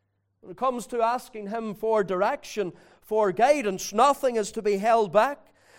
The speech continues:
nothing is to be hidden, but everything is to be lifted up to Him as a living sacrifice, wholly acceptable unto God. The one is, who is dependent places himself entirely,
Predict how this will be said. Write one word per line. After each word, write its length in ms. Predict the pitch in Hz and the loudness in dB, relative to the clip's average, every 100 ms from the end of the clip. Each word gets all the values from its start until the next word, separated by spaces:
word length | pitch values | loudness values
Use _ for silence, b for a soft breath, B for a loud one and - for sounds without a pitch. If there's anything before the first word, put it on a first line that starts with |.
| b | b
nothing 420 | 196 269 277 262 | 4 4 4 0
is 140 | 233 202 | 0 -2
to 120 | 214 | -4
be 160 | 185 185 | -4 -2
hidden, 420 | 214 269 302 269 B B - | -2 0 -2 -4 B B -2
but 120 | 202 | 2
everything 580 | 247 294 311 285 285 277 | 4 4 0 -2 2 4
is 140 | 254 | 2
to 100 | - | -4
be 160 | 208 214 | -4 0
lifted 400 | 220 311 - 277 | 2 0 -4 -2
up 180 | 285 - | -2 -4
to 120 | 247 | -10
Him 260 | 233 262 214 | -4 -2 0
as 140 | 196 | 2
a 60 | 196 | 2
living 380 | 214 254 269 | 2 0 -2
sacrifice, 880 | 254 - 254 214 160 156 180 196 233 - b b b | -4 -2 -2 0 -4 -2 0 0 -4 -18 b b b
wholly 520 | - 277 294 285 285 - | 2 4 6 6 4 -2
acceptable 840 | 240 233 - 285 240 - 190 202 | -2 -2 0 4 4 2 -2 4
unto 320 | 214 247 247 247 | 4 2 -6 -6
God. 320 | 196 185 185 | 2 2 2
The 100 | 196 | 2
one 240 | 240 302 | 2 2
is, 240 | 302 247 - b b b _ | -2 -8 -20 b b b _
who 100 | 254 | 0
is 240 | 262 247 | 4 4
dependent 840 | 247 240 233 302 269 202 202 214 - | 4 -4 -4 -10 -8 -6 -6 -8 -14
places 480 | - 277 277 285 | -12 -10 -10 -10
himself 600 | 262 247 - 277 220 180 226 | -10 -10 -4 2 4 4 0
entirely, 1000 | 214 208 - 311 220 160 170 185 254 | -2 -4 -2 4 4 4 2 2 0